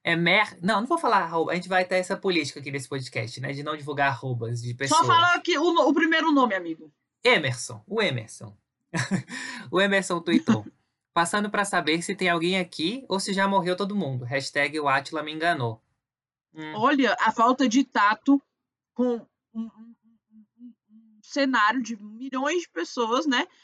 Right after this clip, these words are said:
Speaker 1: Sim.
Speaker 2: Que perderam alguém da família, gente.
Speaker 1: Sim. E aí a Letícia respondeu esse tweet dele.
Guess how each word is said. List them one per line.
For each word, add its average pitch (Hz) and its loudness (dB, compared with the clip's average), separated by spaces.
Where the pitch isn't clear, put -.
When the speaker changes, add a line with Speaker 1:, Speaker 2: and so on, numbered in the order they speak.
Speaker 1:
Sim. 135 -4
Speaker 2:
Que 233 2
perderam 240 2
alguém 240 4
da 240 0
família, 233 -2
gente. - -10
Speaker 1:
Sim. 110 -6
E 117 -6
aí 131 2
a 151 4
Letícia 170 0
respondeu 175 0
esse 160 -4
tweet 160 0
dele. 117 -4